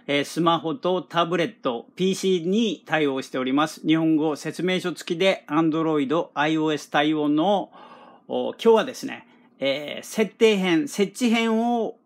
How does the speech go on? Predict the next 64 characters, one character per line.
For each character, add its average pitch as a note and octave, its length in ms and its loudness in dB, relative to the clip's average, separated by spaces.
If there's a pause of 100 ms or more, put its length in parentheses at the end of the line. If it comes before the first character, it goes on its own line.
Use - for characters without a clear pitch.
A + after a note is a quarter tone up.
(320)
お、 C3 360 -2
や C#3+ 140 0
っ C3 40 -10
て E3 80 -2
い C#3+ 80 2
き - 60 -14
た D3 100 0
い C3+ 100 -2
と F#3+ 120 2
思 F#3 200 2
い C#3 140 4
ま A#2+ 500 -2
す。 - 280 -12
で F3+ 100 2
は、 G#3+ 240 4 (340)
最 A3 280 4
初 C4+ 100 2
に B3+ 80 4
で G#3 60 2
す - 120 -8
ね、 C3+ 200 -2 (220)
本 G#3 220 0
体 F3+ 220 2
を F3 160 0
出 E3+ 160 0
し - 120 -10
た F#3+ 180 2
状 F#3 180 2
態 F3+ 200 2
で E3+ 80 -2
す - 100 -6
ね。 D#3+ 260 0
こ F3 160 -2
こ G#3 140 2
に G#3 280 -2
電 E3 220 2
源 D#3+ 320 2
ア D#3 100 0
ダ E3 140 2
プ - 80 -10
タ C#3+ 140 2
ー C3+ 60 2
を F#3+ 180 0
挿 D3+ 140 -6
し C3+ 120 -6
ま C#3+ 340 0
す。 - 240 -16 (280)
は - 240 0
い、 D#3+ 260 -2
え C3+ 140 -2
ー、 B2 80 -10
こ F3 100 -4
う - 20 0
い D#3+ 40 -2
っ B2+ 60 -12
た D#3+ 280 2
ア D3+ 60 -4
ダ D#3 120 0
プ - 60 -16
タ C3+ 120 -2
ー - 20 -8
で B2 100 -6
す - 140 -12
ね。 D#3 200 0